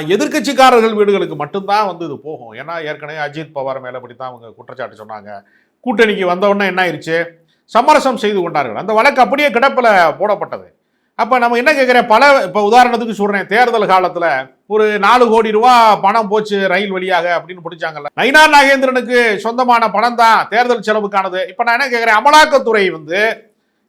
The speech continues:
ஏன் நயினார் நாகேந்திரன் மீது அதை விசாரிக்கவே இல்ல? அந்த பணம் வந்து எப்படி சட்டவிரோதமான பணமா, சரியான பணமா, அது கருப்பு பணமா, முறையாக சம்பாதித்த பணமா, ஏன் அமலாக்கத்துறை அது போன்ற விசாரணைகளை ஈடுபடல? அப்ப பா ஜ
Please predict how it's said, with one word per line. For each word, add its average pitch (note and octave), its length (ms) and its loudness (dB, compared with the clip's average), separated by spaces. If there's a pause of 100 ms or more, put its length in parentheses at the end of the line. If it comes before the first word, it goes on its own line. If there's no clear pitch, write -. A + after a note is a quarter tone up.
ஏன் D4+ 280 4
நயினார் D#4 380 4
நாகேந்திரன் B3+ 480 4
மீது C4 120 2
அதை A3+ 180 2
விசாரிக்கவே G#3 500 -2
இல்ல? F3 120 -14 (1200)
அந்த A3 200 -2
பணம் C4 280 4
வந்து C4+ 180 0
எப்படி C4 320 4
சட்டவிரோதமான A#3 680 2
பணமா, F3+ 380 -2 (560)
சரியான C4+ 340 6
பணமா, G3 360 0 (540)
அது A#3 180 0
கருப்பு C4+ 320 4
பணமா, G3+ 400 2 (420)
முறையாக C4+ 440 6
சம்பாதித்த A#3+ 560 4
பணமா, F#3+ 300 2 (400)
ஏன் E4 240 6
அமலாக்கத்துறை C#4+ 540 2
அது C4 100 2
போன்ற C4 240 0
விசாரணைகளை A#3 540 -2
ஈடுபடல? F#3+ 340 -6 (840)
அப்ப A#3 220 -4
பா F3 280 4
ஜ B3+ 100 0